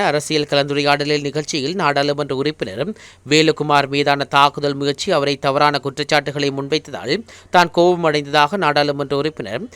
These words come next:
திகாம்பரம் கூறியுள்ளார். இருவரும் தமிழ் முற்போக்கு கூட்டணியைச் சேர்ந்தவர்கள். வேலுக்குமார் சமீபத்தில் அதிலிருந்து விலகி ஜனாதிபதி தேர்தலில் ஜனாதிபதி ரணில் விக்ரமசிங்கவை ஆதரிக்க தீர்மானித்தார். அதே சமயம் திகாம்பரம் ஐக்கிய மக்கள் சக்தியின் வேட்பாளர்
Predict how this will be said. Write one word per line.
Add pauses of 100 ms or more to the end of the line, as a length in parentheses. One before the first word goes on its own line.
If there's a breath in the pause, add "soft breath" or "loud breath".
(240 loud breath)
திகாம்பரம்
கூறியுள்ளார். (480 soft breath)
இருவரும்
தமிழ்
முற்போக்கு
கூட்டணியைச்
சேர்ந்தவர்கள். (440 soft breath)
வேலுக்குமார்
சமீபத்தில்
அதிலிருந்து
விலகி (520 loud breath)
ஜனாதிபதி (100)
தேர்தலில்
ஜனாதிபதி
ரணில்
விக்ரமசிங்கவை
ஆதரிக்க
தீர்மானித்தார். (500 loud breath)
அதே
சமயம்
திகாம்பரம்
ஐக்கிய
மக்கள்
சக்தியின் (120)
வேட்பாளர்